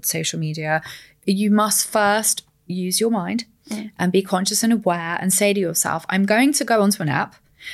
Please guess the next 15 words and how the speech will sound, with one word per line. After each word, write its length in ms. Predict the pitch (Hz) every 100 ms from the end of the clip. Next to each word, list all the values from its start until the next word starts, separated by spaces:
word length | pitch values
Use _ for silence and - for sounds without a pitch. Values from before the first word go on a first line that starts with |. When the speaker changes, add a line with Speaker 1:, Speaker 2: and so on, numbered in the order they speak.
| - _
Speaker 1:
and 160 | 185 190
I'm 140 | 196
gonna 240 | 214 233
look 240 | 233 233 208
at 80 | -
things 320 | 175 160 -
that 80 | -
are 140 | 185
not 120 | 254
real, 320 | 170 160 262 - - -
<laughs> 180 | - 214 - 196 - - - -
that 160 | 196
have 180 | 220 208
been 160 | 247 240
photoshopped." 840 | 175 - 160 - 160 233 -